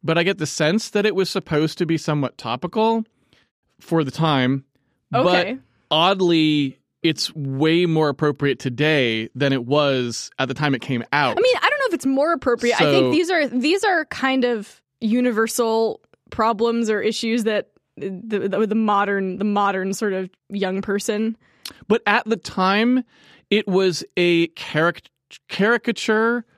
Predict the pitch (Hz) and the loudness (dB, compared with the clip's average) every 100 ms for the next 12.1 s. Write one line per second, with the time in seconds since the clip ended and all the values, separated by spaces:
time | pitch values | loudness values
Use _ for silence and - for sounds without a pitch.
0 | _ _ - 185 180 170 190 190 - 196 | _ _ -2 0 0 0 0 0 0 0
1 | 175 180 185 185 - 190 185 196 196 208 | 2 0 0 -4 -2 -2 0 2 4 4
2 | 185 202 247 - _ _ _ _ _ - | 0 -6 -14 -18 _ _ _ _ _ -20
3 | _ 175 170 165 151 - - _ 139 160 | _ 0 2 4 0 -6 -18 _ -2 2
4 | 165 165 160 156 160 156 143 147 147 135 | 2 2 0 2 -2 -2 -2 0 0 0
5 | 131 - 135 135 151 160 139 165 151 160 | -2 -4 0 2 2 0 0 0 2 2
6 | 185 196 165 175 165 156 139 - 151 156 | 2 2 2 2 2 2 -2 -6 0 0
7 | - - 170 156 151 147 - 156 - 120 | -2 -6 -2 0 2 0 -2 -4 -4 -4
8 | 131 147 135 123 _ _ _ - 156 160 | 0 2 0 -2 _ _ _ 0 2 2
9 | 147 147 _ 165 - 180 180 180 175 151 | 0 -4 _ -18 0 0 2 2 2 0
10 | 160 147 156 139 135 143 135 120 117 131 | 0 0 0 0 0 0 0 0 0 -2
11 | - 143 156 160 151 131 147 143 139 131 | 0 -2 2 0 0 -2 0 2 2 0